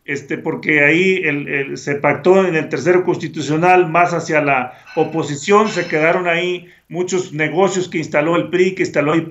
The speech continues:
el pan, y nosotros no estuvimos de acuerdo en ello, pero al final,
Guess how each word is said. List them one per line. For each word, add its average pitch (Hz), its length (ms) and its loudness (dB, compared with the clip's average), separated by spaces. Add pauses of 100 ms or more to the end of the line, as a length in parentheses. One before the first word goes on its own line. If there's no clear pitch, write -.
el 147 240 -2
pan, 190 420 2 (160)
y 147 100 -8
nosotros 175 400 -2
no 180 100 2
estuvimos 180 600 2 (200)
de 147 120 2
acuerdo 180 440 6
en 180 140 4
ello, 208 340 2
pero 156 140 2
al 147 100 2
final, 170 560 0